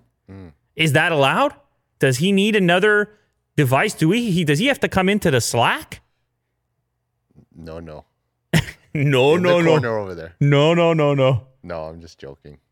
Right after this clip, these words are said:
Speaker 1: It's
Speaker 2: Not allowed
Speaker 1: it's
Speaker 2: in the
Speaker 1: terrible.
Speaker 2: Slack. Terrible. That's what Willie Doo says. I don't know.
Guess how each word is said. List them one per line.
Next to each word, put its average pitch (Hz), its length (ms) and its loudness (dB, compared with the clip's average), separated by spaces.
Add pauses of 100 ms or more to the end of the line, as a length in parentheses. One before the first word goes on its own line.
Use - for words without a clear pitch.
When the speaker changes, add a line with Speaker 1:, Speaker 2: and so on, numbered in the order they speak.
(100)
Speaker 1:
It's - 440 -20
Speaker 2:
Not 120 320 0
allowed 127 240 2
Speaker 1:
it's 127 80 -2
Speaker 2:
in 123 80 -2
the 123 60 -2
Speaker 1:
terrible. 120 140 -4
Speaker 2:
Slack. 117 440 -4 (800)
Terrible. 110 480 0 (680)
That's 127 420 -2
what 127 140 0
Willie 123 240 0
Doo 113 140 -2
says. 110 360 -6
I 117 100 -2
don't 110 140 -6
know. - 140 -10